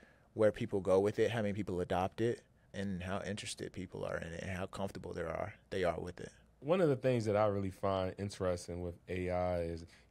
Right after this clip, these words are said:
Speaker 2: know, I, I use a lot of, uh, I use A I to help me create different content,
Speaker 1: Yep,
Speaker 2: different
Speaker 1: yep.
Speaker 2: stuff like that. And, um, you know, Chat G P T,
Speaker 1: Yep.
Speaker 2: everybody is
Speaker 1: <laughs>
Speaker 2: taking over right now. A
Speaker 1: Yep.
Speaker 2: lot of people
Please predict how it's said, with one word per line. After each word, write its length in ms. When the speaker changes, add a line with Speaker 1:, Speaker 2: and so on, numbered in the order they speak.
Speaker 2:
know, 40
I, 140
I 140
use 200
a 60
lot 260
of, 160
uh, 240
I 40
use 240
A 200
I 140
to 100
help 200
me 140
create 380
different 260
content, 440
Speaker 1:
Yep, 140
Speaker 2:
different 240
Speaker 1:
yep. 80
Speaker 2:
stuff 240
like 200
that. 240
And, 200
um, 320
you 80
know, 120
Chat 340
G 140
P 120
T, 320
Speaker 1:
Yep. 120
Speaker 2:
everybody 480
is 320
Speaker 1:
<laughs> 80
Speaker 2:
taking 280
over 160
right 200
now. 180
A 40
Speaker 1:
Yep. 100
Speaker 2:
lot 120
of 100
people 420